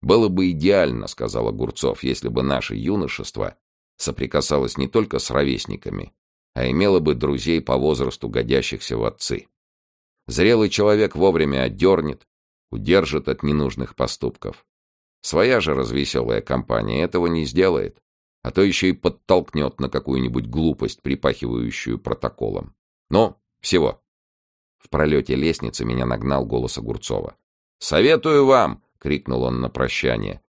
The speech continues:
назвать третью часть "Истинный меридиан". Какое странное название. Назовите именно так.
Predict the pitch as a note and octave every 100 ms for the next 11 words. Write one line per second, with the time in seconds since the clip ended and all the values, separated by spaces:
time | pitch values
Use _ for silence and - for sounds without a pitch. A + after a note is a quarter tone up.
0 | _ - E2+ F2+ B2 B2+ - G#2+ A#2 F#2+
1 | G2 F#2+ - C#3 A2+ - _ _ _ -
2 | G#2 C#3+ - A#2+ A#2 A2 G#2 A2 G#2 A#2+
3 | G#2+ A#1 G1+ _ _ _ _ _ _ -
4 | - G#2+ - B2 C3 G#2+ F#2 F2+ F2+ F#2+
5 | G#2 D2 G#1 - _ _ - C#2 D#2 A#2+
6 | D3 A#2 C3 C3 B2+ B2+ B2+ - C3+ C#2+
7 | -